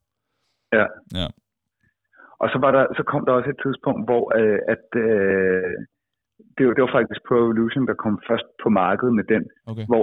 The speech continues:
Speaker 1: at dine spillere faktisk, øh, kunne bevæge sig, øh, tre hundrede og tres grader rundt.
Speaker 2: Ah,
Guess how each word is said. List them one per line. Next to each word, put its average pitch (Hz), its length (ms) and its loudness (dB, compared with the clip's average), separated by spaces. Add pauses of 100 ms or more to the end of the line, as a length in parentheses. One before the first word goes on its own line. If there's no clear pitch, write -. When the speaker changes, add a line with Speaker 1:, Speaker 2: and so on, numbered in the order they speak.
Speaker 1:
at 117 120 -2
dine 113 220 0
spillere 117 280 -2 (100)
faktisk, - 320 -2 (360)
øh, 107 220 6 (100)
kunne 113 220 -4
bevæge 101 360 0
sig, 110 140 0 (440)
øh, 107 120 0 (120)
tre 135 140 -2
hundrede 110 220 0
og - 60 -12
tres 131 240 -2
grader 107 320 2
rundt. - 200 -6 (500)
Speaker 2:
Ah, 139 580 -8